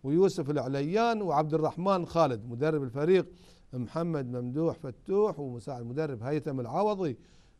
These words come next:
وأيضا يمثل فريق نادي الساحل، آه، شملان مساعد ودعيج مساعد، محمد سليمان،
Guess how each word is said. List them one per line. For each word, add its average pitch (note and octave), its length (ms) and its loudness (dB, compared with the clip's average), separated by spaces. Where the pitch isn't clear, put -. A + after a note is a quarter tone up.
وأيضا C3+ 600 0
يمثل C#3+ 480 -2
فريق D#3 340 0
نادي C#3 520 -2
الساحل، D#3 640 -2
آه، C3+ 220 -2
شملان D3+ 540 -2
مساعد F#3+ 540 0
ودعيج C3+ 460 -2
مساعد، F#3+ 580 -2
محمد D3 460 -4
سليمان، E3+ 680 -2